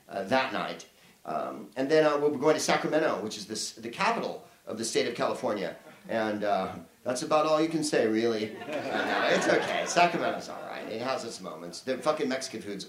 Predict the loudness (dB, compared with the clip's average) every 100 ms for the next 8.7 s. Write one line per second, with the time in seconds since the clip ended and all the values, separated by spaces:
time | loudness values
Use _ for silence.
0 | -2 4 8 8 8 4 4 6 6 6
1 | 4 4 4 2 0 0 2 0 -2 -4
2 | -4 -4 -4 -4 -6 -8 -10 -12 -16 -14
3 | 0 0 2 2 2 0 -4 -6 -6 -6
4 | -4 -4 -4 -4 0 4 6 6 4 0
5 | 4 4 4 2 0 4 8 8 6 0
6 | 0 0 -4 -2 6 6 8 6 6 4
7 | 2 0 0 2 2 0 -2 -2 -2 -2
8 | -2 -4 -2 0 2 0 -2